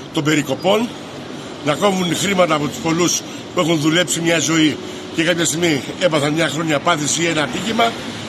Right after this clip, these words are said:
για να μπορούν κάποιοι να εξασφαλίζουν επιδοτήσεις για τη λεγόμενη ανάπτυξη για τους διάφορους επενδυτές.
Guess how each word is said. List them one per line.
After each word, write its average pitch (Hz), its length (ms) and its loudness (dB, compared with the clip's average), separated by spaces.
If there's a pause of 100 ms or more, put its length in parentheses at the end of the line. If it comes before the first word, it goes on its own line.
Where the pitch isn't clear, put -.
(140)
για 165 120 2
να 165 60 4
μπορούν 190 360 4
κάποιοι 196 400 0
να 196 60 2
εξασφαλίζουν 165 560 0 (500)
επιδοτήσεις 156 920 0
για 151 100 2
τη 147 80 -2
λεγόμενη 180 440 0 (480)
ανάπτυξη 185 580 0 (160)
για 180 80 2
τους 170 120 0
διάφορους 190 400 2
επενδυτές. 170 580 0